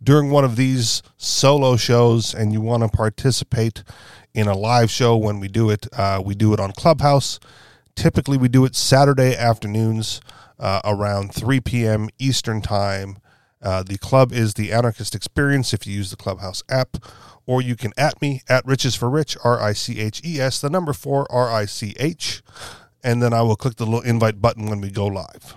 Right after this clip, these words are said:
Uh, but no live show, at least for this week,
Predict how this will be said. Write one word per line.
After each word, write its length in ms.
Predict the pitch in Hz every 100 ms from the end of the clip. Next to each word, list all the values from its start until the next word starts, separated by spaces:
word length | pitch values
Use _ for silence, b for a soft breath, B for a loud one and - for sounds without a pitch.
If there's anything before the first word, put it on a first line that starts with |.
| -
Uh, 240 | 101 98
but 160 | 98 104
no 140 | 127
live 220 | 156 139 120
show, 340 | 151 127 120 - 113
at 120 | 110
least 380 | 127 117 - -
for 420 | - - - 107
this 240 | 131 -
week, 300 | 127 117 -